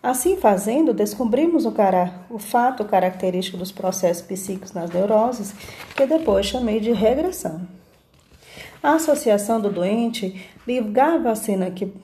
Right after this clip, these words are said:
pretendíamos esclarecer a vivência bem anteriores e obrigava a análise que devia corrigir o, o presente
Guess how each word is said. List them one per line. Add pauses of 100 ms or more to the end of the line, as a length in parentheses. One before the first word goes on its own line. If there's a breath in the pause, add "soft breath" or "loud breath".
(200 loud breath)
pretendíamos
esclarecer
a
vivência
bem
anteriores (1400 loud breath)
e
obrigava
a
análise
que
devia
corrigir
o, (840)
o
presente